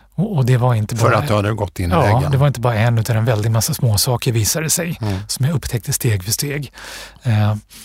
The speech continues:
Speaker 1: det andra var att jag, som du vet, har, har svårt att göra saker riktigt måttfullt. Om
Speaker 2: Mm.
Speaker 1: jag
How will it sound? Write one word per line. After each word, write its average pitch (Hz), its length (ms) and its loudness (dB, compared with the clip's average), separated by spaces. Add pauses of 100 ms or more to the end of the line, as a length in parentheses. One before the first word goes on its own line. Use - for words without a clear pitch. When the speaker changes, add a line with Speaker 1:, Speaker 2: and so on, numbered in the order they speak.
(220)
Speaker 1:
det 160 100 2
andra 147 440 2
var 135 460 2
att - 220 -2
jag, 113 340 2
som 104 200 0
du 123 120 2
vet, 131 240 -8
har, - 200 -4
har 113 180 -4
svårt 156 500 -2
att - 160 -6
göra 110 320 -2 (580)
saker - 440 -4
riktigt - 560 -10 (360)
måttfullt. - 800 -4
Om 117 180 -2
Speaker 2:
Mm. 113 100 2
Speaker 1:
jag 117 220 -2